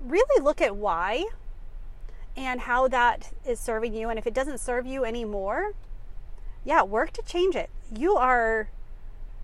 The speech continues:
you're, you have the ability to do that. You have that. But in order to know what's serving you, it's,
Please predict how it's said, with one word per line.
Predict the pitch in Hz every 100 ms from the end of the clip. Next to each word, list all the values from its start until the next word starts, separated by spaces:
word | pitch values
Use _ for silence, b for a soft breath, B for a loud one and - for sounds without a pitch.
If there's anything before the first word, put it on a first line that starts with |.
| - - - - - - - - - - - -
you're, | 240 311 294
you | 247
have | 302 330
the | 359
ability | 339 277 311 285
to |
do | 214 277 466
that. | 175 - - -
You | 233 254
have | - 339 403 370 240 -
that. | 262 302 254 - - b b b b b - - - - - - - - -
But | 294
in | 262
order | 320 349
to | 415 302
know | 254 277 302
what's | 247 233 226
serving | 254 247 240
you, | 226
it's, | 196 -